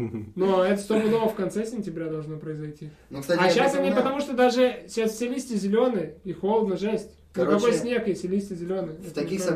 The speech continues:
Speaker 2: событиях проще ориентироваться по каким-то еще другим событиям. Вот знаете, там, типа, вот у меня днюхи обычно уже вот так.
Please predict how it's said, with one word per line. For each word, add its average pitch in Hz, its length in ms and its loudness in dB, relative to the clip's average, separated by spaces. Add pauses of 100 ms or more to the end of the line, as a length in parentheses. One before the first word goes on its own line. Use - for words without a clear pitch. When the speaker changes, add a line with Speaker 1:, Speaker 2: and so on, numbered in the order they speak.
Speaker 2:
событиях 185 260 -2
проще 165 280 -2
ориентироваться 151 640 -4
по 127 160 -8
каким-то 135 360 -8
еще 135 480 -2
другим 127 360 -6
событиям. 104 500 -10
Вот 127 140 -8
знаете, 139 340 -6
там, 104 140 -10
типа, - 180 -16
вот 139 260 -4
у 120 40 -8
меня 123 260 -4
днюхи 123 480 -6
обычно 113 500 -8
уже 101 380 -8
вот 98 220 -14
так. - 180 -20